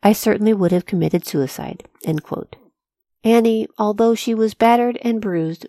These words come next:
with a large cut on her forehead, she was triumphant.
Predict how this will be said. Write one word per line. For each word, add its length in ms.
with 160
a 60
large 420
cut 180
on 140
her 100
forehead, 520
she 240
was 160
triumphant. 680